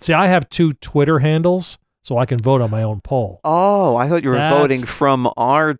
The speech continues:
Speaker 1: I,
Speaker 2: Twitter.
Speaker 1: I can't because I, I created the poll, but for my other Twitter handle, I can vote.
Speaker 2: Okay, that's not so bad.
Speaker 1: So that's what I did.
Speaker 2: Right, okay.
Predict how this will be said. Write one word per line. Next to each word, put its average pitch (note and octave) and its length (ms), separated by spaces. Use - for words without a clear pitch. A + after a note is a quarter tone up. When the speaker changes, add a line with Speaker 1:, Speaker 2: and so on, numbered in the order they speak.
Speaker 1:
I, C#3+ 80
Speaker 2:
Twitter. A2+ 240
Speaker 1:
I G#2 160
can't G3+ 480
because B2 260
I, C3+ 160
I B2 80
created D3+ 520
the A2 60
poll, G#2 260
but A2 120
for D3 140
my C3+ 160
other D3+ 180
Twitter F#3+ 360
handle, G#2+ 280
I G#2 100
can F#2+ 160
vote. A2+ 200
Speaker 2:
Okay, - 180
that's - 240
not - 180
so - 60
bad. - 320
Speaker 1:
So C#3 140
that's C3 180
what A#2+ 100
I F#2 100
did. D#2 220
Speaker 2:
Right, - 200
okay. - 220